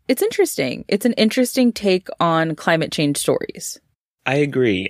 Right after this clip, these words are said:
Speaker 2: I like the idea that there is something in the ocean that we don't understand and we need to be worried about.
Speaker 1: Yes. I love the idea of a swarm of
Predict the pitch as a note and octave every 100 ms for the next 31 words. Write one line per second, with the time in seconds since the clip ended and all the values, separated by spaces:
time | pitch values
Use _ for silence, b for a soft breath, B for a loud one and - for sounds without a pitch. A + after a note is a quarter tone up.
0 | - G#2 G#2+ G#2+ G#2 - - A2 A2+ A#2
1 | A2+ - A2 G2 F#2 - G2 G#2 - B2
2 | B2 - F#2+ A2 C3 A#2+ B2+ - C3 B2
3 | B2+ - - F2+ F#2 G2 G#2 G2+ G#2 A2
4 | A2+ A2+ - - D3+ A2 G2+ A#2+ C#3+ _
5 | - A2+ A#2+ A#2+ C3+ C#3 C#3 D#3+ F3 F2+
6 | E2 - - _ _ - G3+ D3 - -
7 | - - F#3+ G3+ F#3 F3+ F#3+ A3+ A3 F3+
8 | F3 E3+ E3 D#3 D3+ D3+ C#3+ D3+ _ -
9 | D3+ - D3+ C#3+ C#3+ G#3+ F4 D#4 - D#3+